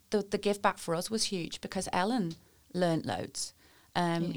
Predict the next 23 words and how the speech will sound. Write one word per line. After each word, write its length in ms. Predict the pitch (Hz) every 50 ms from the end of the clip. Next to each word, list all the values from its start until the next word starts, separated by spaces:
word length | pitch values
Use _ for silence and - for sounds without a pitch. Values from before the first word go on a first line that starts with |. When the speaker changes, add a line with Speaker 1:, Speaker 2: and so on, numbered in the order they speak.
| 180 185
Speaker 1:
you 100 | 202 202
always 420 | 196 202 220 226 196 190 185 165
learn 500 | 180 180 175 170 170 170 170 160 156 156 156
from 200 | - - 175 170
other 120 | 160 160
people, 480 | - 180 175 156 - - - - - - - _
um, 360 | - - - - 170 170 170 185
regardless 640 | 180 180 - - 170 170 170 170 180 175 - -
of 100 | 170 156
their 320 | - 175 165 165 160 160 151
sort 200 | - 180 165 165
of, 200 | 160 151 - -
you 100 | - 165
know, 220 | 160 156 151 151 151 - - - - - - _ _
um, 340 | - 165 160 160 160 - - -
experience 760 | 156 - - - - 175 165 165 165 160 165 165 160 156 -
or, 240 | 160 156 151 151 - -
or 160 | 165 160 156
knowledge. 460 | 160 160 160 156 160 165 - - - -
And, 340 | - 165 165 165 165 165 -
um, 160 | 165 165 165 160
Speaker 2:
Just 180 | 185 170 165
realising, 640 | 190 185 185 185 175 170 165 160 151 165 160 165